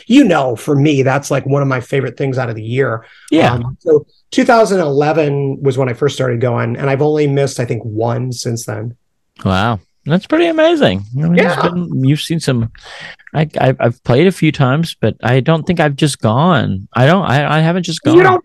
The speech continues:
Speaker 1: like that stuff.
Speaker 2: I
Speaker 1: You don't
Speaker 2: mean,
Speaker 1: like
Speaker 2: yeah, I see. It's, it's like knowing that you're there and, and, and, and, and some,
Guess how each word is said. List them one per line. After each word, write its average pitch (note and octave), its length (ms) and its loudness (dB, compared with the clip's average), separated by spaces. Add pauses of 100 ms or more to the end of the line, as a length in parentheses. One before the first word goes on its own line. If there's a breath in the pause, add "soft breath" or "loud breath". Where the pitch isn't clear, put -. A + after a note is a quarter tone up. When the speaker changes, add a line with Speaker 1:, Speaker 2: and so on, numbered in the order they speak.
Speaker 1:
like F4+ 200 0
that - 220 0
stuff. - 560 -10 (640 loud breath)
Speaker 2:
I - 60 2
Speaker 1:
You D4 60 6
don't F#4+ 120 8
Speaker 2:
mean, F#4+ 140 4
Speaker 1:
like A#3 200 0
Speaker 2:
yeah, E4 600 4
I - 220 0
see. G#3+ 280 -4
It's, - 220 -4
it's - 180 -2
like - 280 2 (140)
knowing A3+ 420 4
that G3 60 4
you're G3 280 6
there G3 440 2
and, E3 300 0
and, D#3+ 220 -2
and, D#3 220 0
and, D3 180 -2
and C#3 180 0
some, C3+ 320 2